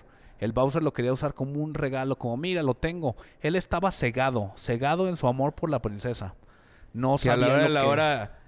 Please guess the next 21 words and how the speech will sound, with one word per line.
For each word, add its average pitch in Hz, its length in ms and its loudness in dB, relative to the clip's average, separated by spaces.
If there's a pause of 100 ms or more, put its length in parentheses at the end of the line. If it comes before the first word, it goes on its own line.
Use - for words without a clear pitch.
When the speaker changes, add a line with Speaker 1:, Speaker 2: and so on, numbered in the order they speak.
(260)
Speaker 2:
que... 117 140 2
le 120 100 2
pongan 135 320 0
una 143 200 2
verguiza 123 540 2
hasta 107 400 0
me 104 180 0
dio 110 160 2
lástima, 113 600 -2
güey. 87 320 -2 (880)
Speaker 1:
Pues 92 160 -2
sí, 120 220 -4 (440)
sí, 104 120 -6
sí, 117 280 -8
sí - 140 -6
Speaker 2:
Sí, 110 80 4
Speaker 1:
te 117 60 6
agüita, 117 340 4
Speaker 2:
pues 95 140 2
Speaker 1:
cabrón. 98 60 -2
Speaker 2:
que, 95 260 0